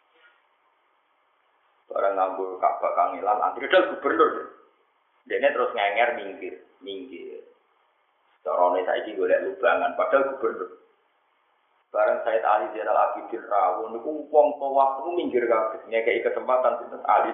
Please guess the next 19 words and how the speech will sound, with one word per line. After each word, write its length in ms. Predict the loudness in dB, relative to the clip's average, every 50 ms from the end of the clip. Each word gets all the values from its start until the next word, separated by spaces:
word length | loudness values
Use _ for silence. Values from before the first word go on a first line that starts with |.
| -4
Zainal. 480 | -4 0 2 2 2 2 -2 -6 -14 -20 -20 _ _ _ _ _ _ _ _ -20
Niku 240 | -20 -14 -8 -4 2
wajahe 480 | 4 4 4 4 2 -2 -2 -4 -4 -6 -10 -6 0
ganteng 400 | 2 4 4 4 2 -2 -4 -4 -6
resik. 460 | -8 -8 -8 -8 -8 -8 -10 -12 -20 _ _ _ _ _ _ _ _ _ -14 -6
Wah, 360 | -2 0 2 4 4 4 4
Ali 240 | 2 0 -6 -6 -6
bin 240 | -6 -6 -6 -6 -10
Husain. 420 | -10 -6 -6 -6 -6 -8 -12 -18 _ _ -20 -20 -20 _ _ _ _ _ _ _ _ _ _ _ _ _ _ _ _ _ _ _ _ _ _ -8
Ini 80 | -4 -2
mulai 320 | 0 2 2 2 2 0
disebut 240 | -6 -10 -6 -4 -2
apa? 400 | 0 0 2 2 0 -2 -2 -4
Mislu 240 | -8 -10 -8 -10 -8 -2 2
Zainil 320 | 2 2 2 2 -2 -2
Abidin, 720 | 0 2 4 4 4 2 -2 -6 -10 -14 -12 -10 -6 -2
Ali 320 | 0 2 2 2 2 0 -2 -2
wa 240 | -2 -2 -2 -4 -8
Fil 160 | -10 -10 -10